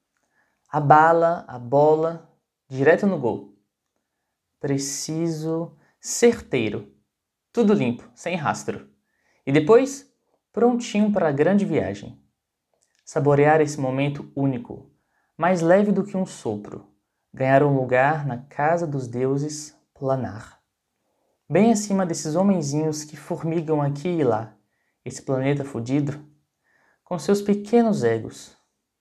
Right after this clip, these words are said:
Era isso que você dizia, papai. O futebol é a guerra dos tempos modernos.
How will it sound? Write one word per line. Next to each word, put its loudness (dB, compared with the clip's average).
Era 2
isso -2
que -8
você -2
dizia, 0
papai. -6
O -6
futebol 4
é 0
a 0
guerra 4
dos -6
tempos -6
modernos. -6